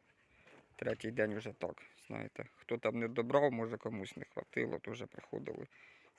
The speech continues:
добирали, а так все продано. Ось так, щас покажу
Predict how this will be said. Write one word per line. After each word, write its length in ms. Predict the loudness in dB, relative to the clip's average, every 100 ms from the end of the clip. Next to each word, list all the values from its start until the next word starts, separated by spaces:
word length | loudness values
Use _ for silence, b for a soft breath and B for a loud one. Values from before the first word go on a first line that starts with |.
| -10
добирали, 560 | -8 -4 -4 -4 -4
а 80 | -6
так 300 | -4 -4 -4 -16 b b b b b _ _ _ b b _ -12
все 120 | -10
продано. 560 | -6 -4 -4 -4 -6 -12 b b b b b b _ _ _ _ _ _ -20 -20 -20 _ -20 -20 -20 -20 -20 -20 -20 _ _ -20 -12
Ось 300 | -6 -6 -8 -4
так, 360 | 0 0 -2 -10 -10
щас 240 | -4 -4
покажу 500 | -4 -4 -2 -2 -4